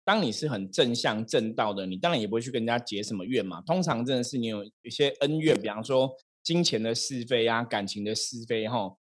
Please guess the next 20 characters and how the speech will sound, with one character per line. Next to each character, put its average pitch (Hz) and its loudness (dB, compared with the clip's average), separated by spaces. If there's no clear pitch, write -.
人 117 0
会 165 8
比 123 -6
较 135 4
容 117 2
易 123 0
去 123 -2
结 101 -4
怨。 117 0
所 202 2
以 - 6
我 208 6
们 139 2
常 120 -2
常 135 0
讲 110 0
说， 160 0
什 190 -8
么 98 -4
人， 107 -4